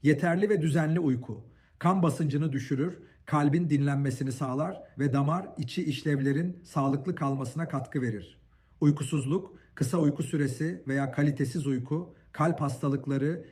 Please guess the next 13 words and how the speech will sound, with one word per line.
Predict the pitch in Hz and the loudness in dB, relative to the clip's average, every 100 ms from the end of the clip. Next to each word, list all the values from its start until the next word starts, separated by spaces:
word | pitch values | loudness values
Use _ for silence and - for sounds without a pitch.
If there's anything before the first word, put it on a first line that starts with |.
| - | -4
yüksek | 131 - - 165 - | 0 0 0 -2 0
kan | 151 160 | 0 2
basıncı, | 143 127 135 123 165 170 - | 0 0 -2 -2 -4 -6 -14
felç | - 156 170 - | -4 0 0 0
ve | 151 | -2
metabolik | 135 147 143 165 160 | 0 0 2 2 2
bozukluk | 143 131 165 160 | 0 0 -6 -4
riskini | 131 123 139 139 | -4 -4 -4 -2
artıran | 131 123 147 165 - - | -2 -2 -2 -4 -8 -6
güçlü | 135 139 170 | -4 -2 -2
faktörlerdir. | 139 120 135 117 113 98 - - - _ _ _ - | -2 -4 -2 -2 -2 -6 -10 -18 -20 _ _ _ 2
Birçok | 233 - 214 | 2 2 0
araştırma, | 156 143 131 139 120 143 220 | 0 0 -2 -2 -2 -4 -6